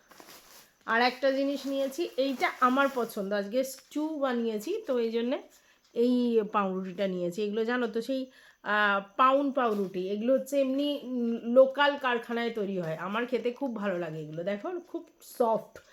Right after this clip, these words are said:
তো এটার দাম নিয়েছে মনে হচ্ছে most probably চব্বিশ টাকা। আচ্ছা, যাই হোক, এটা নিয়েছি। আর তার সাথে নিয়েছি এই যে এই মাখনগুলো,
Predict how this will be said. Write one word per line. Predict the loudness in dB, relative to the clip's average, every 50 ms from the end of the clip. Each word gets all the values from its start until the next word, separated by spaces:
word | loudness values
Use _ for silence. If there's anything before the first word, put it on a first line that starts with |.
| -20 -20 -20 -20 -20 -20 -8 0
তো | 4 6
এটার | 6 6 6 4 2 2 2 4
দাম | 4 6 6 6
নিয়েছে | 2 2 2 2 2 4 2 2
মনে | 2 2 2 2
হচ্ছে | 2 0 0 -2 -4 -2
most | 0 0 0 0 0
probably | 0 0 0 0 -2 -6 -4 0
চব্বিশ | -2 0 0 0 -4 -4 -4 -4 -6
টাকা। | -8 -8 -8 -8 -14 -16 -16 -20 -20 -20 -20 -20 _ _ _ -20 -20 -18 -16 -12
আচ্ছা, | -12 -12 -12 -10 -10 -6
যাই | -2 2 2 2 2
হোক, | 2 0 -4
এটা | -6 -4 -2 -2 0
নিয়েছি। | 2 2 2 0 0 -2 -2 -6 -6 -6 -12 _ _ -18 -16 -10 -8 -6 -6 -6 -6 -10 -12 -14 -14 -14 -14 -14 -16 -18 _ -20 -20 _ _ _ -20 _
আর | -4 -4 -4 -2 -2
তার | -2 -2 -2
সাথে | -2 -4 -2 -2 0 0
নিয়েছি | 2 2 0 0 0 0 2
এই | 2 2 2
যে | 0 -4
এই | -4 0 0 0 0 2 0
মাখনগুলো, | -2 -2 -4 -6 -6 -6 -6 -4 -6 -6 -6 -8 -10